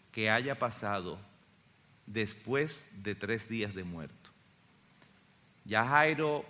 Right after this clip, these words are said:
vio la semana pasada cómo Jesús hizo ese milagro.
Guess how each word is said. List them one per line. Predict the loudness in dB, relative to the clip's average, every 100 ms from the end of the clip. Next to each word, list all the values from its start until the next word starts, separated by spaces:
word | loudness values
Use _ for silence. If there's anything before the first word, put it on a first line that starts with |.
| -4
vio | 0 2 0 -2 -10 -8
la | -6
semana | -2 0 0 0
pasada | 0 0 0 0 -4 -10 -20 -20 -4
cómo | -2 0 0
Jesús | -2 -2 -4 -2 -2 -4
hizo | -4 -4 -2 -4
ese | -2 -4
milagro. | -2 -2 -2 -4